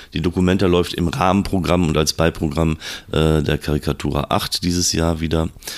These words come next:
Und, äh, da freuen wir uns doch, wenn wir der ernsten Kunst irgendwie die Besucher zuschanzen können. Das ist ganz hervorragend. Und das haben wir gestern eröffnet. Also Systemfehler zwei ist der Titel.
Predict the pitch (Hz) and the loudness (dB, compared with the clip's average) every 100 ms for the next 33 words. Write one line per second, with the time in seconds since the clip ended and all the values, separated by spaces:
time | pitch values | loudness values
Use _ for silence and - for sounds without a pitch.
0 | - - - - 78 73 - - 71 67 | -12 -14 -10 -2 -2 0 -2 -2 -2 -2
1 | 64 - 76 82 76 71 - 67 71 69 | -4 -6 0 2 2 0 -2 -2 -2 -2
2 | 69 73 - 76 - 71 65 69 71 - | 0 -2 -2 -2 -2 -4 -6 -2 -2 -2
3 | - - - - - - - - 69 71 | -4 -12 -20 -20 -20 -20 -10 -8 -4 -4
4 | 71 69 - - 76 98 90 - 82 80 | -4 -6 -8 -2 0 2 2 0 0 0
5 | - 73 - - - - - - - - | 2 0 0 -4 -8 -8 -8 -8 -8 -6
6 | - - - 87 82 67 67 - - - | -6 -4 0 2 2 0 -4 -8 -12 -16
7 | - - 82 120 160 139 143 131 123 92 | -16 -4 2 4 6 4 4 4 4 2
8 | - 76 73 - - 82 80 82 - 104 | 0 -2 -2 -4 -2 0 0 0 0 0
9 | 98 92 87 - 92 104 - 101 - 104 | 2 0 0 0 0 0 0 -2 -2 -2
10 | 101 98 | 0 0